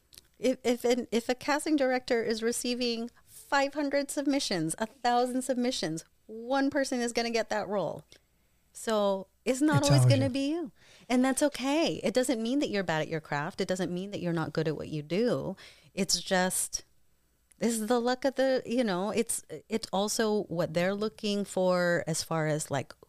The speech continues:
Speaker 1: who this, who else is in the
Speaker 2: Mm.
Speaker 1: scene, how they, you know, all, all of that. There's a lot of factors that aren't in, that aren't in your hands. So you only have control of what you do. So if you feel like,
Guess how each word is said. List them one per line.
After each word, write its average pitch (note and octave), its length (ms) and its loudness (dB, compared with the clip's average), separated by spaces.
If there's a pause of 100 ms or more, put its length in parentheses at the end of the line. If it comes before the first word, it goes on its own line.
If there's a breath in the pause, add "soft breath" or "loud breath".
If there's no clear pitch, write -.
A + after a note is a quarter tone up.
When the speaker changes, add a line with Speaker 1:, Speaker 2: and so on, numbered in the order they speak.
(260)
Speaker 1:
who D3+ 180 -10
this, - 360 -4
who D#3+ 180 2
else D#3 220 0
is E3+ 100 -4
in F#3 160 -2
the F3+ 80 -2
Speaker 2:
Mm. B2 140 -2
Speaker 1:
scene, E3+ 480 -2
how D#3+ 280 -4
they, D#3+ 280 -2
you E3 120 -4
know, D3 320 -4
all, G#3 220 -14
all B3 220 0
of C4 80 -4
that. C4 160 -2
There's A#3 320 -2
a G#3+ 40 0
lot A3 280 2
of C4 80 -4
factors B3+ 640 -2 (380 loud breath)
that G3 200 0
aren't E3+ 300 0
in, F#3 220 -10
that F3+ 200 -4 (380)
aren't F#3 240 -2
in F3+ 80 0
your D#3 120 0
hands. E3 600 -2 (260 loud breath)
So - 160 -4
you G#3 180 -2 (280)
only A3+ 260 0
have A#3 240 -2
control E3+ 520 0
of D3+ 140 -4
what D#3+ 200 -2
you D#3 160 -2
do. D3 180 -6 (100)
So E3+ 140 -4
if - 140 -4
you F#3 80 -2
feel A#3+ 420 -2
like, D3 420 -6